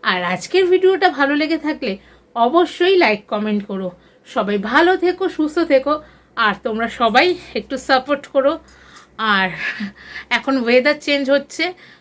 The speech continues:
খুব সাবধানে সবাই, আহ, থেকো, কারণ জ্বর, সর্দি, কাশি এখন লেগেই রেখে চলেছে। তো সবাই খুব সাবধানে থেকো, আর সবাই সুস্থ থেকো, ভালো রে-,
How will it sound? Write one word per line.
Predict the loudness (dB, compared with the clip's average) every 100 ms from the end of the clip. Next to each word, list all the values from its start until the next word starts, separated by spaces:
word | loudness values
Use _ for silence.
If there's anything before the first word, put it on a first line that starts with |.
| _ -4
খুব | -2 -2
সাবধানে | 2 2 0 -4 -4 -4
সবাই, | -2 0 0 -2 -2
আহ, | 0 0 0
থেকো, | -4 -2 0 0 -2 -20 _
কারণ | -2 0 2 -2 -4 -12 -12 -8
জ্বর, | 2 4 4 2
সর্দি, | 0 -4 -2 -4
কাশি | 0 0 0 -2
এখন | 0 -2
লেগেই | -2 -2 -2 -4
রেখে | -2 -2 -4 -8 _ -6
চলেছে। | -2 0 0 0 0 -2 -20 -20 _
তো | -6 -6 -8 -8 -2
সবাই | 0 0
খুব | -2
সাবধানে | -6 -2 -2 0 -2 -2
থেকো, | -4 0 0 0 _ _ _ -4
আর | -2 0 -4 -8 _ _ _ _ _ -20 -20 _ _ _ _ _ _ _ _ _ _ _ _ _
সবাই | -10 -4 -2
সুস্থ | -2 -2 -2 0
থেকো, | 0 2 2
ভালো | 0 0 2
রে-, | 0